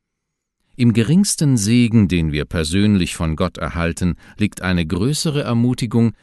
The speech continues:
als in allen Berichten, die wir über den Glauben und die Erfahrungen anderer lesen. Wer sich der Gnade Gottes öffnet, wird wie ein bewässerter Garten sein.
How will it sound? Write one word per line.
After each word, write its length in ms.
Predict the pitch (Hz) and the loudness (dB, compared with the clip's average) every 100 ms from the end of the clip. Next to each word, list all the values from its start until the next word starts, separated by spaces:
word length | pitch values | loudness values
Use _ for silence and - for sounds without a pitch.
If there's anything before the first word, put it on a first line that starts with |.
| _ | _
als 300 | 104 107 - | -6 -4 0
in 180 | 117 101 | 0 2
allen 380 | 135 175 175 | 0 4 4
Berichten, 600 | 131 127 156 - 170 156 | 4 2 -2 -2 2 2
die 200 | 135 127 | 2 2
wir 140 | 123 120 | 2 2
über 200 | 127 113 | 0 0
den 220 | 110 104 | 2 2
Glauben 500 | 104 104 135 143 139 | 2 0 -2 0 0
und 200 | 117 104 | 0 -2
die 80 | 107 | -4
Erfahrungen 760 | 95 - 123 135 123 110 104 | -4 -4 -4 -2 -2 0 0
anderer 480 | 85 123 131 98 90 | 0 -2 -2 0 -2
lesen. 480 | 87 123 135 - - _ _ _ _ _ _ _ _ _ _ _ _ _ _ | 0 -2 -4 -6 -10 _ _ _ _ _ _ _ _ _ _ _ _ _ _
Wer 280 | 80 82 71 | -4 -2 -2
sich 220 | 80 - | -4 -6
der 140 | 71 | -6
Gnade 420 | 65 78 82 85 69 | -4 -2 -2 -4 -4
Gottes 440 | 85 101 117 - | -4 -4 -4 -4
öffnet, 460 | 95 101 104 101 - - _ | -6 -4 0 -2 -2 -16 _
wird 340 | 87 101 95 90 | -4 -4 -2 -4
wie 140 | 113 | -2
ein 300 | 92 92 87 | -2 0 0
bewässerter 680 | 76 67 107 - 113 117 107 | -2 -4 -4 -4 -4 -4 -4
Garten 480 | 110 101 95 - 69 | -2 -2 -4 -6 -6
sein. 420 | 65 64 55 50 | -6 -8 -8 -14